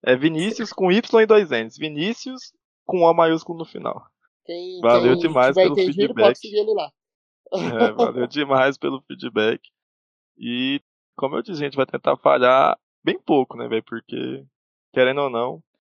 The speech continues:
Speaker 1: a gente é de ferro, a gente gosta de beber pra caralho quando o Vila ganha. Então, é isso. Voltando ao programação, que não é normal, que vai ser o novo normal.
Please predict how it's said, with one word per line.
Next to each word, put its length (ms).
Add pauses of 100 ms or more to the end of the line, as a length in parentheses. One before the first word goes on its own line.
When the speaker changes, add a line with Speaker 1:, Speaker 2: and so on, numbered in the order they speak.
(100)
Speaker 1:
a 100
gente 220
é 20
de 120
ferro, 300
a 20
gente 200
gosta 240
de 20
beber 180
pra 100
caralho 340
quando 200
o 40
Vila 460 (280)
ganha. 420 (400)
Então, 360 (460)
é 220
isso. 260
Voltando 680 (160)
ao 320 (500)
programação, 920
que 100
não 180
é 40
normal, 420
que 120
vai 160
ser 160
o 80
novo 200
normal. 400